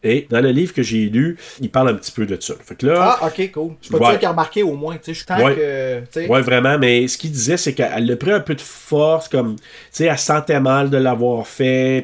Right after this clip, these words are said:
Speaker 1: parce que c'est une fille qui est, tu sais, vraiment très, très bien puis très réservée. Mais, tu sais, c'est, en tout
Speaker 2: <laughs> Elle a
Speaker 1: cas.
Speaker 2: pas l'air à se sentir mal pantoute, là. <laughs>
Speaker 1: Non, non, ben moi non plus, là, je, je croyais pas tant que ça, mais bon, elle sentait mal quand ils sont fait pogner par le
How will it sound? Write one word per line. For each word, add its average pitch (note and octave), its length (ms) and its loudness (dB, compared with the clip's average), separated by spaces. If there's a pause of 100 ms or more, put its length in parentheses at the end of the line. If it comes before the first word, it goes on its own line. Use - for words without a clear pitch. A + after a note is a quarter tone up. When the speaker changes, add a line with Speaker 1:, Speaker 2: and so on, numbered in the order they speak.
Speaker 1:
parce G#2 140 -6
que A#2+ 100 -4
c'est - 140 -6
une A2 80 -2
fille C3+ 240 0
qui A2+ 200 0
est, G2 140 -6
tu - 140 -8
sais, - 0 -
vraiment G#2+ 300 0
très, A#2+ 180 -6
très A2 180 0
bien A2 180 -2
puis - 120 -18
très A2+ 180 0
réservée. G2 580 -2
Mais, - 280 -12
tu A#2+ 120 -2
sais, A2+ 60 6
c'est, A2 160 -2
en G#2 40 -2
tout G2+ 60 0
Speaker 2:
<laughs> - 20 -
Elle - 40 -2
a D#3+ 80 2
Speaker 1:
cas. - 60 2
Speaker 2:
pas F3+ 140 4
l'air F#3+ 220 4
à F#3+ 80 2
se - 60 -10
sentir F#3+ 400 0
mal F#3 220 2
pantoute, F3 500 -2
là. B3 160 2
<laughs> - 40 -10 (720)
Speaker 1:
Non, D3 220 4
non, C#3 160 2
ben G#2+ 180 0
moi B2 140 2
non D3 200 4
plus, A3 280 -2
là, C3+ 160 4
je, A#2 160 0
je - 140 -4
croyais D#3+ 360 -2
pas - 140 -4
tant C3+ 240 0
que - 80 -6
ça, F3+ 80 -4
mais D3 120 2
bon, G#2 240 -4
elle A2+ 100 -6
sentait C#3 280 -2
mal D3+ 220 0
quand C3 100 0
ils A#2+ 160 -8
sont A2 240 -2
fait B2+ 160 -4
pogner B2 320 -4
par B2 140 -2
le G2+ 280 -4